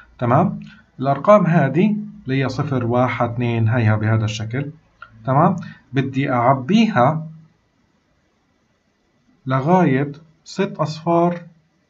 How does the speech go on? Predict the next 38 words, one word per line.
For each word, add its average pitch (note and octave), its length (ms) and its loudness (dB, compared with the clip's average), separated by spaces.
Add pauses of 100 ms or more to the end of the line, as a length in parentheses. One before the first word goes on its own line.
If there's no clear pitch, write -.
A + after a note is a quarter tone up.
(100)
إنه B2+ 140 0
بحيث E3 340 -2
إنه C#3 140 0
تكون E3 280 0
ست E3 220 0
خانات، D#3 500 2
عفوًا، D3+ 460 2
على C3+ 200 2
ال-، A#2 920 -2
إنه A#2 180 -4
أعبيها C3 380 0
أصفار D#3 400 2
لغاية C#3 260 0
لما C3 220 -4
تصير C#3+ 180 -6
ست D3 240 -10
خانات، C3 460 -6 (920)
أعبيها C#3 280 2
أصفار C3 300 0
من B2+ 140 2
الشمال C#3 340 2
لغاية C#3+ 240 2
لما B2+ 220 -4
تصير B2+ 400 -6 (360)
ست - 260 -6
خانات. G#2+ 360 -4
فبالتالي B2 600 -4
إنه D3+ 360 -2 (560)
بصير C3+ 300 -2
تعبئتها C3+ 560 -2
بهذا A2+ 320 -2
الشكل C#3+ 480 -4
زي A2+ 340 0
هيك C#3+ 220 -2
لغاية A#2+ 360 -2
التسعة D#3 760 -2
بيكون A#2 340 -2
بيعبي A2+ 580 0